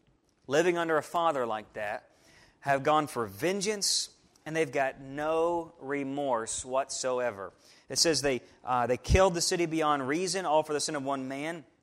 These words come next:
Look, and it says, "Should our, should he treat our ci-," I mean, they just killed a whole bunch of people. They got slaves, babies crying, women over here, blood all over the place.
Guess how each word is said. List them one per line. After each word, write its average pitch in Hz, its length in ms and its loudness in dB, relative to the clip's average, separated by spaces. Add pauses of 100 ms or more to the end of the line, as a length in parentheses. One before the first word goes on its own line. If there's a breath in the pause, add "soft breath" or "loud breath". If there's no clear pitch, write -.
(400)
Look, 143 180 2
and 143 140 -2
it 151 80 0
says, 135 260 2 (200 loud breath)
"Should 156 180 2
our, 139 260 6 (120)
should - 400 0
he 143 80 2
treat 170 180 -2
our 160 80 2
ci-," - 220 -4
I 151 40 -4
mean, 170 120 -6
they 185 80 -4
just 165 180 -10
killed 139 160 -2
a 113 60 0
whole 123 120 -8
bunch 117 220 -10
of 107 100 -14
people. 107 400 -12 (220 soft breath)
They - 80 -14
got 131 160 -4
slaves, 135 480 -4
babies 131 340 -6
crying, 127 380 -8
women 131 220 -6
over 120 180 -6
here, 123 220 -6
blood 123 260 0
all 120 140 0
over 117 160 -4
the 110 80 -8
place. 117 460 -8